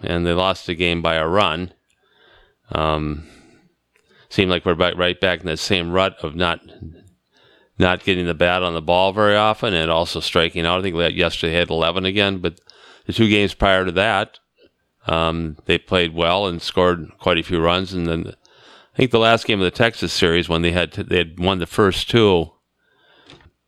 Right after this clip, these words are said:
I can't recall the score exactly of that game, but they, they did get some, they did some, did some hitting that game, but they just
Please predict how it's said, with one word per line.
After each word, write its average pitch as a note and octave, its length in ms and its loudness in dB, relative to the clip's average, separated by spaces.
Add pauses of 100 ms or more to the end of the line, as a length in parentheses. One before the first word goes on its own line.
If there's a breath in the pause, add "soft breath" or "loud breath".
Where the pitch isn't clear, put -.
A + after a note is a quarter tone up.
(140)
I - 60 -20
can't A2+ 180 0
recall G2+ 320 0
the F2 60 -2
score G2+ 340 2
exactly E2+ 460 -2
of D#2+ 80 -2
that D#2+ 180 0
game, E2 240 -2
but E2 120 -6
they, F2 120 2
they E2+ 340 -2
did F#2+ 220 0
get F2+ 140 0
some, E2 220 -8
they F2+ 120 2
did F#2+ 240 0
some, F2 140 -8
did G2 340 0
some - 160 -10
hitting A2+ 300 0
that E2 240 -6
game, F2 240 -2
but D#2 160 -8
they E2+ 100 -4
just E2+ 240 -8